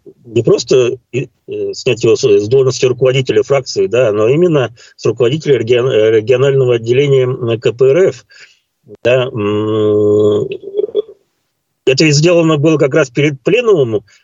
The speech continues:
где как раз, э, должны были решать вопрос, э, о, там, структуре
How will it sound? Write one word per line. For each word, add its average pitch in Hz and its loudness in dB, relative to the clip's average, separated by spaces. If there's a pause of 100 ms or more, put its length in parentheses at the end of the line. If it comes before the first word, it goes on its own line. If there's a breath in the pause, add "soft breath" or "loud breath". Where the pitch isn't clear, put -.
(100)
где 135 -2
как 127 -2
раз, 147 0
э, 123 2
должны 143 2
были 131 -2 (840)
решать 117 -4
вопрос, 110 0
э, 104 2
о, 95 0
там, 95 -4
структуре 160 -2